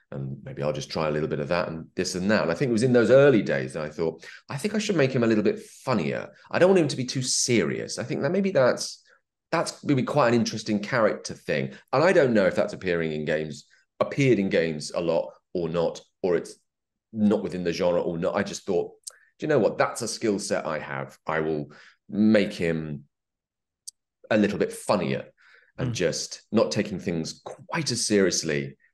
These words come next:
Speaker 1: as sometimes the directors would like me to do." Like, "Oh, okay, this is really bad. You're gonna, you know, everyone's dead. There's children dead all over the place and bodies everywhere." And I thought it'd be quite, you know, quite funny at times for girls to go, "Wow, that's awful."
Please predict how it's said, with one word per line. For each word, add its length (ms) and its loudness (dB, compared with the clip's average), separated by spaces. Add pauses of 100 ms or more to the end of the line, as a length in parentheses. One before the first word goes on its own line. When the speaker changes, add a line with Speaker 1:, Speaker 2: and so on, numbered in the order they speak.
(280)
Speaker 1:
as 220 6
sometimes 420 4
the 60 -2
directors 420 2
would 120 -8
like 180 -2
me 80 -8
to 100 -12
do." 240 -6
Like, 300 -6
"Oh, 200 6
okay, 280 -2
this 240 -6
is 220 -8
really 240 -2
bad. 300 -4
You're 120 -4
gonna, 160 -4
you 60 -2
know, 100 0
everyone's 420 0
dead. 300 -4
There's 220 -8 (460)
children 300 -4
dead 180 -2
all 120 0
over 140 0
the 80 -6
place 320 -4
and 100 -8
bodies 300 -2
everywhere." 480 -6 (460)
And 100 2
I 20 4
thought 140 4
it'd 60 4
be 40 2
quite, 220 4
you 100 4
know, 140 -2 (100)
quite 220 2
funny 240 4
at 100 2
times 220 2
for 80 -4
girls 220 4
to 40 -6
go, 100 0
"Wow, 240 4
that's 200 -4
awful." 300 -14